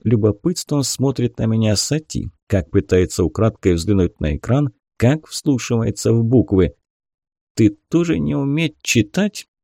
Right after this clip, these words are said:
Не сумев сдержать любопытство, спросил я. Сати потупила взгляд, Жадан усмехнулся, продолжая водить по моей коже жужжащей иглой. «Рабов не учат грамоте»,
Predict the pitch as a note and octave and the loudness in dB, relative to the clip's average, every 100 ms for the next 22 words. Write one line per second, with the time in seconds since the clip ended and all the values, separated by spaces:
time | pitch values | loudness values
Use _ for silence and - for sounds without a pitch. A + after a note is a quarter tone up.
0 | _ - G#2 G#2+ - A2 F#2+ - F#2 F2+ | _ 0 2 2 2 2 2 -2 -4 2
1 | G#2+ F#2 E2+ - F#2 E2 D#2+ - F3 - | 2 4 2 2 0 0 -2 -2 -4 -4
2 | D#3 D3 - C#3 - C#3 A2 E2+ - _ | -6 -6 -6 -6 0 2 4 2 -2 _
3 | _ _ _ - - D#3+ C4 F#3+ D#3+ G#2 | _ _ _ -8 -4 -2 -2 -2 -2 2
4 | G#2 F#2+ E2 E2 D#3 F3+ - - F2+ F#2+ | 4 4 2 0 -2 -4 -8 -6 0 2
5 | F#2 E2 D#2 D#2+ D2 - C#3+ C#3 C3 - | 4 2 0 -4 -6 -2 -2 -2 -4 -2
6 | F#2 F#2 F2+ F#2+ E2 E2+ F#2+ B2 - - | -2 0 2 2 2 2 0 -2 -4 -2
7 | G#2+ G2 F2 - - D3 C3+ G2+ F#2+ G2 | 2 2 2 -2 -2 -2 0 0 2 2
8 | F2+ F2+ D2 - F2+ F#2 G2 G2+ E2+ C#2+ | 2 0 0 -4 -2 0 2 2 2 0
9 | _ _ _ _ _ _ F3 E3 D#3 D3+ | _ _ _ _ _ _ -6 -2 2 2
10 | C#3+ D3 B2+ - F#2+ F#2+ A2 G#2+ F2 - | 2 0 0 0 -2 2 2 4 2 -2
11 | D2+ | -6